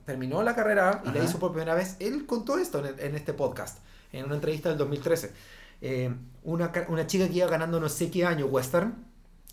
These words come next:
Speaker 1: eh, fue atacada por un oso también, no fue atacada, pero fue confrontada con un oso y estuvo creo que así mirándose a los ojos varios minutos y perdió la carrera por eso.
Speaker 2: Oh.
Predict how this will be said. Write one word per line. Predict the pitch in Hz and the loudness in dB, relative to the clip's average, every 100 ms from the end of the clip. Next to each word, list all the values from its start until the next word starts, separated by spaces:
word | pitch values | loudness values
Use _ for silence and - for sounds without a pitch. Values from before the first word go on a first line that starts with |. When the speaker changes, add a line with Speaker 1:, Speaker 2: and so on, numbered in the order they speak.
| - | -10
Speaker 1:
eh, | 131 123 123 123 | -6 -4 -4 -6
fue | - | -2
atacada | 151 151 156 | -2 4 4
por | 151 | 4
un | 139 | 2
oso | 170 139 | 0 0
también, | 113 113 | -2 -4
no | 160 | -4
fue | 170 | 0
atacada, | 170 135 90 90 | 0 0 -4 -6
pero | - 120 | -6 -4
fue | - 165 | -2 0
confrontada | 165 156 156 139 175 214 | -2 0 -2 0 2 2
con | 147 123 | 2 0
un | |
oso | 117 - 190 - - - - | -2 -2 -4 -4 -12 -20 -12
y | 139 | -8
estuvo | 131 170 170 170 | -2 4 4 6
creo | 170 | 2
que | 170 160 | 4 2
así | 143 - 170 175 156 | 2 2 2 2 2
mirándose | 156 160 165 - 160 165 | 0 0 0 0 0 4
a | 151 | 4
los | 147 | 2
ojos | 175 170 170 165 165 - - | 0 4 6 6 4 -8 -4
varios | 147 180 196 | 4 4 4
minutos | 202 196 226 190 220 - | 4 4 4 2 0 -2
y | 147 | -2
perdió | 147 165 | 2 2
la | 160 | 2
carrera | 165 180 | 4 4
por | 135 | 4
eso. | 175 - | 2 -2
Speaker 2:
Oh. | - | -6